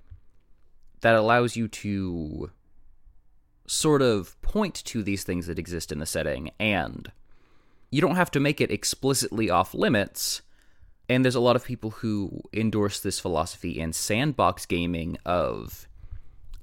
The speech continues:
telegraphing dangers, and if people decide to go engage with them, if you have telegraphed the threat appropriately, it will not feel as though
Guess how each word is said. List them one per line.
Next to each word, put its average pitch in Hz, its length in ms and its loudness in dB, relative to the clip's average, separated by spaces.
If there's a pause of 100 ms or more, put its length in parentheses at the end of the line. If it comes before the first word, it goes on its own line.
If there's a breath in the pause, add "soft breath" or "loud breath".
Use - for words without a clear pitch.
telegraphing 113 720 6
dangers, 90 840 0 (520)
and 113 200 4
if 110 160 0
people 135 260 0
decide 117 340 2
to 120 80 -2
go 107 220 4
engage 92 460 0
with 139 180 -4
them, 226 300 4 (960)
if 123 220 4
you 139 120 2
have 127 340 4
telegraphed 170 680 4
the 110 100 0
threat 127 260 2
appropriately, 80 960 0 (840)
it - 160 2
will 151 200 6
not 170 220 4
feel 117 720 4
as 104 260 2
though 101 200 6